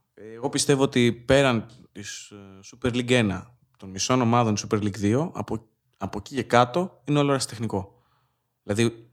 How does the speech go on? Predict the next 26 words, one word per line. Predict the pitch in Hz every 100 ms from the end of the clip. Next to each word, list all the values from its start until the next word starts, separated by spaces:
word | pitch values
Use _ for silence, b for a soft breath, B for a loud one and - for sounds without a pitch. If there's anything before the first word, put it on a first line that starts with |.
| _
ούτε | 117
συμβόλαια | - 107 104 95
υπάρχουν, | 85 110 - 147
οι | 117
μη | 110
επαγγελματίες | 104 101 98 101 101 98
είναι | 98
οι | 90
περισσότεροι, | - - 107 139
που | 156 110 -
οι | 113
μη | 110
επαγγελματίες, | 110 104 107 104 120 117
ε, | - -
συναντάς | 95 107 98 110 -
και |
στην | - 110
Α | 104
Πειραιά | 101 98 127
και | -
στην | - 95 95 95 95 _ _ _
Β | 98
και | 123 131 123
στην | 113 123
Α | 113
Αθηνών. | 117 107 107 98 117 202